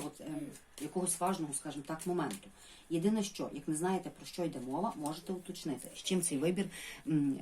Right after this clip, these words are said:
ну, скажімо так, зв'язаний. Ну от, тут з якимось дуже важливим рішенням. І тут, скорше всього, рішення буде відносно, о, дивіться, відносно чого, питаю. Ви отак можете теж дозадавати. З рішенням, з рішенням яким, з чим це рішення пов'язано?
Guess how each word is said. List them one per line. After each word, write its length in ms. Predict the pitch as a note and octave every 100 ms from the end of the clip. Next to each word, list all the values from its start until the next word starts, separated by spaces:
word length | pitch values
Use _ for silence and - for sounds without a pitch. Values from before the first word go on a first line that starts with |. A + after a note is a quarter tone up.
| -
ну, 140 | E3 -
скажімо 280 | - D3 C#3
так, 120 | E3 - - -
зв'язаний. 540 | D3 F3 D3+ C#3+ A#2+ - - - - -
Ну 140 | F3 F3
от, 120 | A#2+ - - - -
тут 160 | A3
з 40 | G3+
якимось 340 | F#3 G3 G3
дуже 220 | D3+ F3
важливим 440 | D#3+ C#3 D#3 D#3+ D3
рішенням. 440 | C3+ - C#3+ C3+ -
І 60 |
тут, 140 | E3+ -
скорше 320 | - G3+ G#3
всього, 320 | - F#3 E3
рішення 380 | D3+ D#3+ G3 E3
буде 240 | D#3 D3+
відносно, 500 | C#3 C#3 D#3 - E3 C4+
о, 40 |
дивіться, 380 | C#3 C3 - -
відносно 360 | D3 F#3 G#3+ G3+
чого, 280 | - C3+ C#3+
питаю. 360 | - C#3 C3+
Ви 120 | D3 G#3+
отак 280 | A3+ B3+
можете 240 | A#3+ A#3 A#3
теж 240 | A#3+ F#3+
дозадавати. 580 | E3 D#3 D3 C#3 C3 - - - - - - -
З 120 | F#3
рішенням, 440 | G#3+ G3 E3 D3
з 80 | D3
рішенням 440 | A3+ A3+ A#3+ A3+
яким, 480 | A3 A3 - G3 C3+
з 80 | -
чим 200 | G#3+ G#3+
це 120 | F#3
рішення 360 | F3+ F3 E3+ D#3+
пов'язано? 520 | E3+ D#3+ C#3 B2+